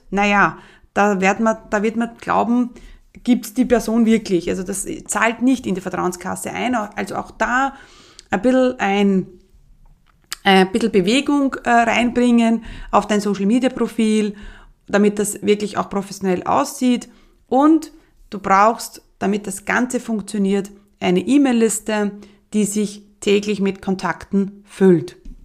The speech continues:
Müssen nicht fü-, viel sein, aber wenn du täglich fünf Kontakte auf deine E-Mail-Liste bringst, dann sind wir da bei hundert, ja, ja, hundertfünfzig Kontakten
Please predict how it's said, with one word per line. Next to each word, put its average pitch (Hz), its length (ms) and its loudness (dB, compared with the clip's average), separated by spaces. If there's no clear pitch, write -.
Müssen 254 280 -2
nicht 277 220 -2
fü-, 220 240 -6
viel 220 260 0
sein, 208 320 -4
aber 202 140 -2
wenn 208 100 0
du 202 120 -4
täglich 240 600 -2
fünf 247 320 2
Kontakte 220 680 -2
auf 202 320 0
deine 185 380 -4
E-Mail-Liste 196 520 -2
bringst, 269 480 -2
dann 190 160 -2
sind 190 260 2
wir 269 120 -2
da 247 400 -2
bei 202 340 0
hundert, 233 480 2
ja, 240 240 -4
ja, 214 200 -2
hundertfünfzig 220 600 -2
Kontakten 214 680 0